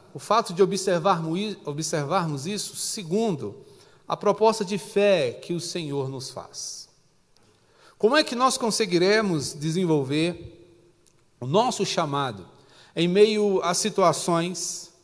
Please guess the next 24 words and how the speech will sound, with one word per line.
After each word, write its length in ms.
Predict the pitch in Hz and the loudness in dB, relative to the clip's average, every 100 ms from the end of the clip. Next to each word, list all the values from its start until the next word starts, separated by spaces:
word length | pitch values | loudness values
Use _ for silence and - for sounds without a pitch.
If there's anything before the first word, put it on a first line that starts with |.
| _ | _
variadas 840 | 117 151 156 131 139 139 147 - - - _ _ - | -4 -2 0 0 -2 -4 -6 -8 -14 -20 _ _ -8
que 100 | 208 | -6
tendem, 760 | - 220 220 214 214 185 131 - - _ _ _ _ _ _ - | 0 0 2 -2 -2 -6 -10 -18 -20 _ _ _ _ _ _ -18
muitas 300 | 147 185 151 | -10 -6 -2
vezes, 220 | 170 160 | -2 0
a 60 | 160 | -2
nos 160 | 170 | -4
desanimar, 760 | 151 147 170 160 131 110 - - _ _ - _ _ | -4 -4 -4 -4 -4 -6 -8 -18 _ _ -20 _ _
que 120 | - 190 | -4 0
tendem, 280 | 240 233 | 2 4
muitas 340 | 220 262 214 143 | 4 2 0 2
vezes, 600 | 165 190 185 180 - - - - _ | 2 2 0 -6 -8 -12 -18 -20 _
a 140 | 165 165 | 0 2
nos 560 | 175 180 180 180 - | 2 2 2 -2 -6
fazer 500 | - 202 185 151 202 | -4 0 2 6 6
repensar 800 | 170 190 302 - 226 165 - 180 | 6 6 6 4 -4 -4 -2 0
a 80 | 170 | 0
nossa 300 | 160 156 160 | -2 -6 -8
caminhada, 560 | 156 160 139 147 175 190 | -8 -8 -6 -6 -2 -2
a 20 | |
diminuir 640 | 175 254 262 247 254 294 | -2 -4 -2 -2 -2 -2
o 60 | 247 | 0
nosso 340 | 202 190 175 | 0 0 -4
passo 520 | 147 135 131 - - | -6 -4 -4 -8 -20